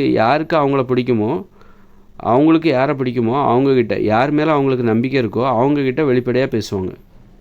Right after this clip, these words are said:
அப்போ அவங்க மனசுல அமைதி கிடைக்கும். மனசு விட்டு பேசினா அமைதி கிடைக்குதா மனசுல? மனசுல அமைதி கிடைக்குதுன்னா என்ன அர்த்தம்? உடம்புல அமைதி கிடைக்குதுன்னு அர்த்தம். உடம்புல என்ன நடக்குது என்பதை மனம் என்னும் திரை வழியாக நாம் பார்க்கிறோம். மனம் என்பது ஒரு ஊடகம்.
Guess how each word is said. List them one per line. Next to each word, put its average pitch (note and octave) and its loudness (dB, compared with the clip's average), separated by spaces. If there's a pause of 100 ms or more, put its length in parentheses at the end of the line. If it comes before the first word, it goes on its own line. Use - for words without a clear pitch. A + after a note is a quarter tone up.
(920)
அப்போ B2+ -2
அவங்க D#3 2
மனசுல B2+ 0
அமைதி B2 2
கிடைக்கும். G#2 0
மனசு D3 2
விட்டு D3+ -2
பேசினா C#3+ -2
அமைதி C#3+ 2
கிடைக்குதா C#3 -2
மனசுல? C3 -2 (640)
மனசுல C#3+ 2
அமைதி C#3+ 2
கிடைக்குதுன்னா C#3 0
என்ன D3 0
அர்த்தம்? A#2+ -4 (560)
உடம்புல C#3+ 2
அமைதி C3+ 2
கிடைக்குதுன்னு A#2 0
அர்த்தம். - -8 (680)
உடம்புல D3+ 2
என்ன C#3+ 2
நடக்குது C3+ 0
என்பதை B2 2
மனம் C#3+ 4
என்னும் D3+ 2
திரை C#3 0
வழியாக C3 2
நாம் C3 2
பார்க்கிறோம். G#2 -2
மனம் C#3 4
என்பது C#3 0
ஒரு D3 0
ஊடகம். A#2+ -4